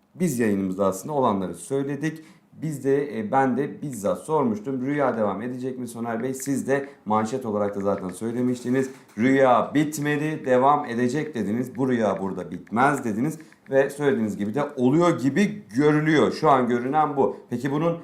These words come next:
devamında ne olacak? Sabah Ömer Bey'le de konuştuk. Altı bin seviyesinde niye çok zorlandık?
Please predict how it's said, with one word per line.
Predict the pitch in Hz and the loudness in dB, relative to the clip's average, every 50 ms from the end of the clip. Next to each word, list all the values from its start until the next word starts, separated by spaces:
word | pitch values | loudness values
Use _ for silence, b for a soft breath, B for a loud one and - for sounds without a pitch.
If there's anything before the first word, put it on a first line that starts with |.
| - - - | -14 -8 -2
devamında | 113 120 123 139 143 139 139 143 143 143 147 143 156 151 139 127 120 | 0 2 4 6 6 6 4 4 2 0 0 2 4 4 4 2 0
ne | 113 113 | 0 0
olacak? | 107 104 104 101 101 135 143 139 B B B _ | 0 0 0 0 0 0 -2 -2 B B B _
Sabah | - 123 123 123 135 131 131 127 | -2 0 2 4 4 4 4 2
Ömer | 123 127 135 131 127 123 | 2 2 4 4 4 2
Bey'le | 131 135 135 135 123 | 2 2 2 2 0
de | 113 | -2
konuştuk. | - 113 107 101 101 101 - 135 135 B B B B | -4 -4 -4 -4 -4 -4 -4 -6 -6 B B B B
Altı | - - 101 101 110 107 - 143 135 | 0 2 4 4 4 2 0 -4 -4
bin | 131 131 127 131 131 - | -2 -2 -2 -2 -4 -6
seviyesinde | - - 127 123 123 120 113 113 117 120 131 135 | -6 -6 -6 -4 -4 -4 -6 -6 -4 -2 -2 0
niye | 127 127 127 135 131 127 123 | 0 0 0 0 0 -2 -4
çok | - - 110 101 - | -4 -4 -4 -4 -4
zorlandık? | 92 98 98 95 95 98 95 92 104 127 - - | -4 -2 -2 -2 0 -2 -2 -2 -2 -2 -2 -4